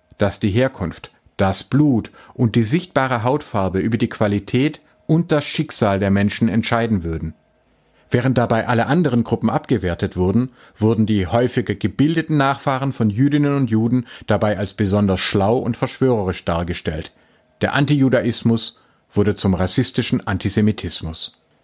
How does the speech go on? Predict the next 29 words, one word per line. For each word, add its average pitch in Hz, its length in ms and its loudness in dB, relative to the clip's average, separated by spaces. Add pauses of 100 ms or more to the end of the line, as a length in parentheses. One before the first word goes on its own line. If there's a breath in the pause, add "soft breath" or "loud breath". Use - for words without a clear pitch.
(440)
Fast - 320 -4
zwei 143 220 0
Jahrhunderte 135 540 0
nach 117 360 2
der 110 140 -2
Vernichtung 92 640 0
aller 156 180 0
jüdischen 147 540 0
und 127 100 0
islamischen 123 540 0
Gemeinden 110 420 0
auf 107 140 -2
der 98 160 -4
Halbinsel 92 520 -2 (380 loud breath)
erschien 170 320 2
das 151 160 0
Verschwörungswerk 135 840 0 (200 loud breath)
Centinella 131 640 2
contra 139 360 -2
Judios, 120 680 -2 (160 soft breath)
deutsch 110 420 0 (120)
Schildwache 135 640 0
gegen 120 260 2
die 113 100 0
Juden, 110 440 2 (260 soft breath)
in 117 120 2
dem 120 200 2
behauptet 117 480 0
wurde, 131 300 2